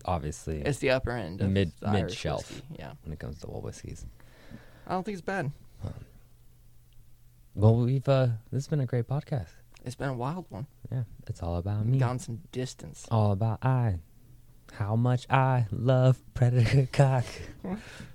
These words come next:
Speaker 2: Some serious trouble going on.
Speaker 1: Anyways, thanks for joining us, folks.
Speaker 2: This has been our first Black Flag podcast.
Speaker 1: Black Flag,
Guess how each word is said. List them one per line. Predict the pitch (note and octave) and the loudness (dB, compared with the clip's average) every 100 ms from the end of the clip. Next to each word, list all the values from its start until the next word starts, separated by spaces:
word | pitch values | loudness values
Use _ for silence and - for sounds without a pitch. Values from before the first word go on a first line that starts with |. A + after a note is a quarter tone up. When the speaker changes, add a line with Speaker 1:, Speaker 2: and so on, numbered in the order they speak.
| - - - - - - - - - - - | -18 -20 -20 -20 -20 -20 -20 -20 -20 -20 -18
Speaker 2:
Some | B2 | -14
serious | - - - C3+ B2 B2+ - | -14 -14 -4 -2 0 -2 -4
trouble | - C3+ B2+ | -2 0 0
going | B2+ A#2 | -2 0
on. | A#2+ A#2+ - - - - - - - - - - - - - | 0 -2 -6 -18 -20 -16 -16 -14 -16 -12 -12 -10 -12 4 10
Speaker 1:
Anyways, | D3+ C3+ B2+ B2 B2 G#2+ - - - - - | 10 10 10 10 10 8 -4 -16 -20 -20 4
thanks | E3 C#3+ | 8 8
for | C3+ | 8
joining | C#3+ B2+ | 8 8
us, | B2 | 6
folks. | - B2+ B2 - - - - | 8 8 6 0 -6 -8 -4
Speaker 2:
This | D3 D3+ | -4 2
has | D#3 C3 | 2 4
been | C#3 C#3+ C3+ | 2 4 2
our | C3+ D#3 | 0 -2
first | - C#3 C3+ - | 4 6 6 0
Black | - C#3 C3+ - | 4 8 8 6
Flag | C#3+ C3+ B2+ | 0 2 2
podcast. | - B2 B2+ D3 D3 - | -2 -2 0 2 0 0
Speaker 1:
Black | - F2 D#2+ | 2 2 2
Flag, | - E2 D#2+ | -2 -2 0